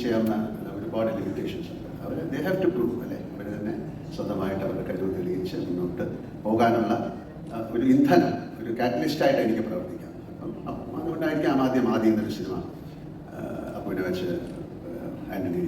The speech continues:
എടുക്കാൻ തീരുമാനിച്ചത്. ഇതുപോലെ തന്നെ തുടക്കം. എന്തായാലും വളരെ സന്തോഷം ഇവിടെ വ-, വന്നെത്തിയ എല്ലാവർക്കും എൻ്റെ ഹൃദയത്തിൻ്റെ ഭാഷയിൽ ഞാൻ നന്ദി പറയുന്നു. ഞാൻ ഒരാളെയും കൂടെ ഈ സ്റ്റേജിലേക്ക് വിളിക്കാൻ പോവാണ്. ഈ സിനിമയിൽ വളരെ പ്രധാനപ്പെട്ട കഥാപാത്രം ചെയ്യുന്ന ഒരാളാണ്. ആ, മറ്റാരുമല്ല, ആൻ്റണിയുടെ മകനാണ്.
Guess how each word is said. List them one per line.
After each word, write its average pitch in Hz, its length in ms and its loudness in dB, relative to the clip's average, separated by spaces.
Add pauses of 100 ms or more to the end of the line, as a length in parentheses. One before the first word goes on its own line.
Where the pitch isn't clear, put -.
(320)
എടുക്കാൻ - 280 -6
തീരുമാനിച്ചത്. - 480 -2
ഇതുപോലെ 127 320 0
തന്നെ 113 140 4 (160)
തുടക്കം. - 300 -4 (640)
എന്തായാലും 156 300 10 (100)
വളരെ 160 200 8 (120)
സന്തോഷം 160 440 4
ഇവിടെ 127 220 2
വ-, 113 180 2
വന്നെത്തിയ 120 360 4
എല്ലാവർക്കും 135 440 6 (200)
എൻ്റെ - 180 -6
ഹൃദയത്തിൻ്റെ - 440 -4
ഭാഷയിൽ - 320 -4
ഞാൻ - 80 -2 (100)
നന്ദി 90 200 2
പറയുന്നു. - 260 2 (520)
ഞാൻ 147 180 8
ഒരാളെയും 165 400 12
കൂടെ 170 140 10 (240)
ഈ 131 100 2
സ്റ്റേജിലേക്ക് 123 500 4 (100)
വിളിക്കാൻ 117 340 2
പോവാണ്. 113 240 6 (100)
ഈ - 20 8 (160)
സിനിമയിൽ 127 300 6 (100)
വളരെ 156 300 6
പ്രധാനപ്പെട്ട 127 560 2 (480)
കഥാപാത്രം 113 600 4
ചെയ്യുന്ന 98 260 0
ഒരാളാണ്. 92 360 2 (380)
ആ, 107 140 -2
മറ്റാരുമല്ല, 117 480 6 (180)
ആൻ്റണിയുടെ 101 500 0
മകനാണ്. - 400 -2